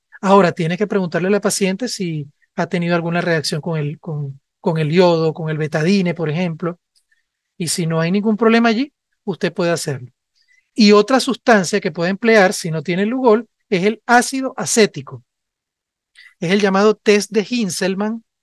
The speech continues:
que es el que se emplea principalmente para hacer la colposcopia, pero usted lo puede utilizar, le coloca el ácido acético y usted puede observar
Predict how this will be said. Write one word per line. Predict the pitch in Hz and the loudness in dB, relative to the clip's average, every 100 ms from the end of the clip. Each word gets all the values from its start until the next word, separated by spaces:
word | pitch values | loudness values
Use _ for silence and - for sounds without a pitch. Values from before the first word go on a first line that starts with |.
| _ _ _ | _ _ _
que | - 170 160 156 156 160 214 _ - | -8 -4 -2 -2 -4 -6 -10 _ -6
es | 185 | -4
el | 180 | -2
que | - | 0
se | 208 196 | 0 -2
emplea | 170 180 160 175 | -2 0 0 0
principalmente | - 202 196 156 165 165 165 | 0 -2 -2 -2 -2 -2 -4
para | 190 170 | -2 -2
hacer | 165 165 | -2 -4
la | |
colposcopia, | 180 202 233 - 180 147 196 - _ _ _ _ _ | -2 -4 -4 -2 -2 -2 -8 -10 _ _ _ _ _
pero | 180 160 | -6 -4
usted | - | -4
lo | 160 175 | -4 -2
puede | 175 | -2
utilizar, | 196 202 202 - 185 175 _ | 0 -2 -4 0 -2 -2 _
le | 170 | -10
coloca | - 151 147 165 | -6 -2 -2 0
el | 165 | 0
ácido | 165 - 190 | 0 -2 -2
acético | 170 - 196 202 185 220 233 _ _ _ _ | 0 2 2 0 -4 -4 -4 _ _ _ _
y | 196 | -8
usted | 156 160 | -4 -4
puede | - - | -2 -2
observar | 190 - 226 247 214 240 | 0 4 4 6 6 4